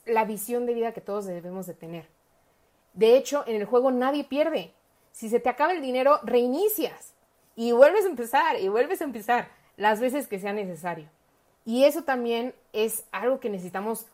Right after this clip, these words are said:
formar n-, nosotros en nuestra vida. O sea, cuando se te acaba el dinero, la vida no se acaba. Le tienes que, <laughs> tienes que ver cómo te levantas, tienes que ver cómo te recuperas y otra vez, y otra vez.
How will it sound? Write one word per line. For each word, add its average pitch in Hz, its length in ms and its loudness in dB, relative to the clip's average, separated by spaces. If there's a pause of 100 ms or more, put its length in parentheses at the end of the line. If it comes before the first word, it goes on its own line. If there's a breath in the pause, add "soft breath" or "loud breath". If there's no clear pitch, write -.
(140)
formar 190 600 -2
n-, 190 160 -8
nosotros 202 500 -8
en 202 120 -8
nuestra 170 300 -12
vida. 247 360 -10
O 175 60 -14
sea, 208 300 -4 (440 soft breath)
cuando - 200 0
se 240 100 2
te 247 80 0
acaba 262 240 4
el 339 100 0
dinero, 240 440 2
la 254 140 0
vida 247 220 -2
no 302 140 0
se 277 100 0
acaba. 277 520 4 (420)
Le 202 160 -2
tienes 302 420 0
que, 240 240 -4
<laughs> - 0 -
tienes 302 320 -4
que 320 100 4
ver 311 160 4
cómo 330 220 4
te 262 140 2
levantas, 226 580 2
tienes 254 200 -4
que 285 60 -8
ver 285 140 2
cómo 302 160 2
te 285 100 -2
recuperas 233 600 -2
y 233 100 2
otra 277 220 2
vez, 277 260 4
y 196 140 -6
otra 285 220 -4
vez. 285 260 0